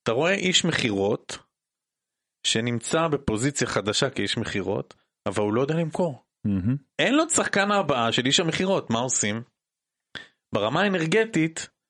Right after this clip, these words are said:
Speaker 1: מייבאים שחקן הבאה מקאסט אחר, שהוא לא הקאסט שאני רגיל לעבוד איתו.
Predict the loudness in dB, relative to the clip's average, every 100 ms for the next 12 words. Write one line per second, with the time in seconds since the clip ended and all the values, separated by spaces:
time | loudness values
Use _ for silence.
0 | _ _ _ _ _ _ _ -2 0 0
1 | 0 -2 0 0 0 -2 0 0 -2 -2
2 | -2 -2 0 -2 -2 -4 -2 -2 -2 -2
3 | -6 _ _ _ _ _ _ 0 2 4
4 | 2 2 0 0 0 0 0 0 0 2
5 | 0 0 0 -2 -2